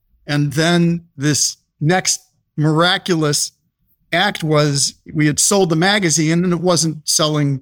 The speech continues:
for a huge amount of money, like, "Oh, gee, let's go,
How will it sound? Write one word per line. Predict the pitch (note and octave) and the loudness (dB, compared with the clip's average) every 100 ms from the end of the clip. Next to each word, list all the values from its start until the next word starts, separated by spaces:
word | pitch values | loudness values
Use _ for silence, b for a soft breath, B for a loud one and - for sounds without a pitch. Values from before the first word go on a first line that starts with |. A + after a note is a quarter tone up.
| - | -8
for | - D3 | -4 -2
a | C3 | 0
huge | A2+ D#3 C#3 | 0 0 0
amount | C#3 C#3 | -2 0
of | C3+ | 0
money, | C#3+ C#3+ C#3+ | 0 0 0
like, | C3+ C3 | 0 0
"Oh, | C#3+ | -2
gee, | B2 C#3 | -2 -2
let's | C3+ C3 | -2 -4
go, | - C#3 B2+ | -2 -4 -4